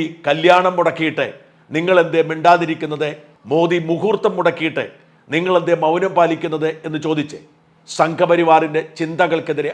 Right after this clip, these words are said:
ആഞ്ഞടിച്ചു. പുരോഗമനവാദികൾ പറഞ്ഞത് സംഘപരിവാർ ആചാരലംഘനം നടത്തിയെന്നാണ്. യഥാർത്ഥത്തിൽ ഗുരുവായൂരിൽ അങ്ങനെ ഒരു മുഹൂർത്തമില്ലെന്നും ഗുരുവായൂരപ്പൻ്റെ നട തുറന്നിരിക്കുമ്പോഴൊക്കെ അത്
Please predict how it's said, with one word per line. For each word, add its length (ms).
ആഞ്ഞടിച്ചു. 440
പുരോഗമനവാദികൾ 800
പറഞ്ഞത് 300
സംഘപരിവാർ 600
ആചാരലംഘനം 1000
നടത്തിയെന്നാണ്. 640
യഥാർത്ഥത്തിൽ 520
ഗുരുവായൂരിൽ 560
അങ്ങനെ 260
ഒരു 120
മുഹൂർത്തമില്ലെന്നും 720
ഗുരുവായൂരപ്പൻ്റെ 800
നട 120
തുറന്നിരിക്കുമ്പോഴൊക്കെ 800
അത് 160